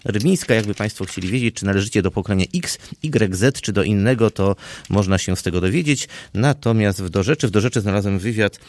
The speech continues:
z panem Sławomirem Jastrzębowskim. Pan Sławomir Jastrzębowski, na co dzień redaktor naczelny Super Expressu, napisał książkę i mówi o swojej książce: „Moja książka to arcydzieło”.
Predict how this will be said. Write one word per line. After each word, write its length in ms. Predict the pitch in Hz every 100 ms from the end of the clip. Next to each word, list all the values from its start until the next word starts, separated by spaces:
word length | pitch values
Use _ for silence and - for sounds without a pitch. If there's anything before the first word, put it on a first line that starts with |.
| - -
z 80 |
panem 240 | - 98 98
Sławomirem 580 | - 165 113 117 107 95
Jastrzębowskim. 880 | 123 - 85 82 139 - 113 120 113 - -
Pan 120 | 110
Sławomir 400 | - 98 110 107
Jastrzębowski, 520 | 101 - 92 110 - 101
na 80 |
co 120 | 95 101
dzień 180 | 95
redaktor 400 | 95 107 - 95
naczelny 320 | 92 - 110 98
Super 260 | - 107
Expressu, 440 | 95 - 110 - 95 - - -
napisał 380 | 113 113 101 85
książkę 480 | - 196 175 -
i 200 | 123 160
mówi 280 | 147 135 110
o 60 | 98
swojej 240 | - 90
książce: 440 | - 139 131 - 101 - -
„Moja 240 | 123 101
książka 440 | - - 92 - 82
to 180 | - 76 - - -
arcydzieło”. 640 | 127 - 104 95 90